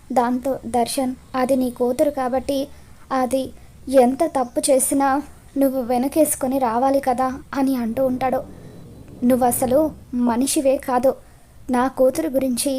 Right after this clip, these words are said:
అలా తప్పుగా మాట్లాడతావా?" అంటూ విశ్వనాథం ఆవేశంతో దర్శన్ చెంప పగలగొడతాడు. ఇక దాంతో దర్శన్ ఆవేశంతో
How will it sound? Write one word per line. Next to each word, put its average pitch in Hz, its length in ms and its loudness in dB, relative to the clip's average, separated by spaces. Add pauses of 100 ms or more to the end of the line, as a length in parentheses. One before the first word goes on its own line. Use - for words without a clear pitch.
(200)
అలా 269 200 2
తప్పుగా 294 420 2
మాట్లాడతావా?" 254 680 -2
అంటూ 247 240 -2
విశ్వనాథం 254 640 -2 (180)
ఆవేశంతో 254 640 -2 (500)
దర్శన్ 254 400 0
చెంప 247 300 -2
పగలగొడతాడు. 254 760 -2 (480)
ఇక 339 120 2
దాంతో 262 400 0 (240)
దర్శన్ 254 500 0 (440)
ఆవేశంతో 269 680 0